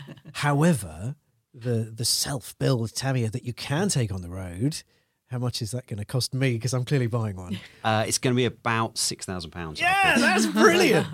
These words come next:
Speaker 2: I mean, that's still a lot of money, but it's still, I mean, yeah, six grand for a car you build yourself as you're allowed on the road. Awesome.
Speaker 1: Yeah, yeah, it's gonna be good. We, we've got,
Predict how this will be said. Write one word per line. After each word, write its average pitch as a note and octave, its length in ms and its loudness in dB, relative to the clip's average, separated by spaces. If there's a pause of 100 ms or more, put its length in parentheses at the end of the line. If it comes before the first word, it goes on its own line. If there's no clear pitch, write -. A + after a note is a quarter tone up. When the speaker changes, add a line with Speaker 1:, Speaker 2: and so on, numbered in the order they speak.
Speaker 2:
I E3 80 4
mean, G#3 160 4
that's G3+ 160 2
still A3 180 6
a - 60 6
lot G#3+ 120 6
of G3+ 60 2
money, G#3 220 6
but F3 140 4
it's F3 140 2
still, G#3 280 0
I G#3 100 0
mean, G#3 300 0 (400)
yeah, D#3+ 420 6
six G#4 280 0
grand F#4+ 260 -2
for G4+ 120 0
a G#4 60 0
car G#4+ 360 4
you D#4 140 6
build F#4 220 4
yourself F4+ 340 4
as D#4 120 -2
you're E4+ 120 2
allowed F#4 160 2
on F#4+ 40 4
the F#4 80 2
road. C#4 300 4 (240)
Awesome. A2+ 640 2
Speaker 1:
Yeah, E2 160 -4 (240)
yeah, F2 140 0
it's F#2 180 0
gonna C3 160 2
be A2+ 120 2
good. G#2+ 200 2
We, B2 240 2
we've A#2 280 0
got, A2+ 240 0